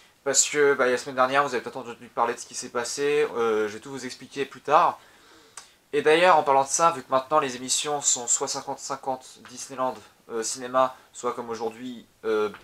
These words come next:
beaucoup moins de cinéma, plus Disneyland, euh, Disney Ciné ne va plus trop avec le thème de l'émission. Donc, euh, c'est à vous, euh, je vous demande de me proposer des idées de noms qui allieraient le cinéma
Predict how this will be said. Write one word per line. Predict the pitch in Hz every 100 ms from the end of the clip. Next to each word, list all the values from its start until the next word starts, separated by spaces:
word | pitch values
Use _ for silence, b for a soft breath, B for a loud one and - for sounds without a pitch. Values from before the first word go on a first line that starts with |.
| -
beaucoup | 131 135
moins | 127
de | -
cinéma, | 127 123 123 120
plus | 139 123
Disneyland, | 113 127 127 160 160 b b b b _ -
euh, | 123 117 113 110 113
Disney | 110 131 139
Ciné | - 135 147
ne |
va | 127
plus | 101 - 135
trop | - 127 151 151 147 -
avec | 113 113 - 113
le | 110 104
thème | 104 123
de | 113
l'émission. | 113 113 - 175 185 B B 104 -
Donc, | 131 - -
euh, | 123 123 120 120 120 113 113
c'est | 117 - 143
à | 127
vous, | 110 147 160 _ - - 117
euh, | 110 107 104 104
je | 101
vous | 110 110
demande | 110 104 107 113 b b b _
de | 120
me | 110 107 104
proposer | - 147 143 123 127 143 151
des | 120 113 113 104 123
idées | 110 135
de | 117
noms | 107 135 190 _ b b b b
qui | - 120 123 -
allieraient | 127 131 123 139 135
le | 117 113
cinéma | - 151 143 123 156